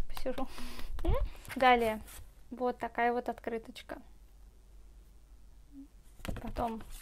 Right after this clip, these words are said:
вот такая вот. Тут девочка с книгой. Очень красиво.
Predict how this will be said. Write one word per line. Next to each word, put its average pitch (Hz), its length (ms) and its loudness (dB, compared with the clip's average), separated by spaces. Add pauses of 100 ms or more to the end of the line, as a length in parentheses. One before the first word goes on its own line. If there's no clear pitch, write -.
(680)
вот 254 220 4
такая 233 420 0
вот. 233 180 -4
Тут - 960 -18 (240)
девочка 240 360 -6
с - 40 -16
книгой. 254 380 -4 (680)
Очень 247 240 2
красиво. 269 440 -6